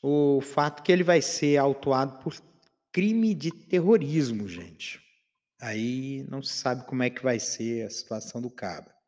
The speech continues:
né? Bem, é,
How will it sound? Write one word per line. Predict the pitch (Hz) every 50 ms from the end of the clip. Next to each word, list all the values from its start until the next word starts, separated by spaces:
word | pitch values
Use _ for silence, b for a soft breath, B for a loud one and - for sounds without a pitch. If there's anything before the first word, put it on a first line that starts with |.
| _ -
né? | 101 107 120 120 - _ _ _ B B B B B B B B B B B B B _ _
Bem, | 196 220 185 - - - - - - - - _ _ _ _ _ _ _ _ _ _ _ _ _ _ _ _ _ _ - - - _ _ _ _ _ _ _ _ _ _ _ _ _ _ _ -
é, | 147 143 139 135 135 135 135 135 135 135 135 131 127 127 123 123 120 120 120 117 117 113